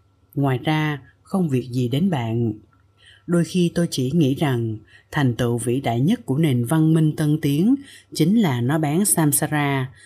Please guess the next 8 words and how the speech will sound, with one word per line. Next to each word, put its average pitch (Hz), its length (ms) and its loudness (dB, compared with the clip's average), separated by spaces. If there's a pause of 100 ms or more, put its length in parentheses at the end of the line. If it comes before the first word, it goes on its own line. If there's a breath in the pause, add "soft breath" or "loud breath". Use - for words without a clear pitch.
(100 loud breath)
sinh 180 300 2
tử, 123 360 0 (240 loud breath)
luân 165 260 4
hồi 120 340 -2
một 117 260 -2
cách 190 140 -6
xuất - 260 -2
sắc 247 240 -4